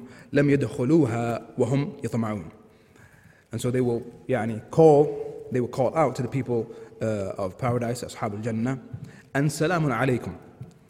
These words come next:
And they will call out, giving salam to them, peace be upon you. And, uh,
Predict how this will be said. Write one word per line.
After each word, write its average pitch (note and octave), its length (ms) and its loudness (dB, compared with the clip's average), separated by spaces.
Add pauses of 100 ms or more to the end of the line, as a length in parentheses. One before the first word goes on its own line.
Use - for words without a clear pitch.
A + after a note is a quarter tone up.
(220)
And G#2 180 -8
they A2 40 -4
will A2 80 -6
call B2 240 0
out, C3 240 -2
giving A2 160 -6
salam A#2+ 340 -2
to C3 100 -6
them, C#3+ 140 -2
peace B2+ 180 -6
be A2 120 -10
upon C3+ 220 -2
you. D3 180 0 (720)
And, B2 400 -2 (240)
uh, F#2 840 -6